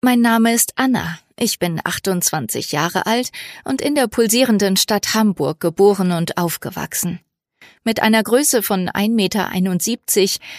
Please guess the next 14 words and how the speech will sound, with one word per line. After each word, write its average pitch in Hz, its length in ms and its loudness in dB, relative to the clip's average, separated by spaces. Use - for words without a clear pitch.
schlanker 269 460 -2
Figur, 220 640 2
langen 180 460 0
braunen 175 560 0
Haaren 196 420 2
und - 300 -8
grauen 175 400 0
Augen, 202 520 2
die 214 140 -4
manchmal 240 460 0
mehr 240 240 2
sagen 233 340 2
als - 300 -4
Worte, 202 460 2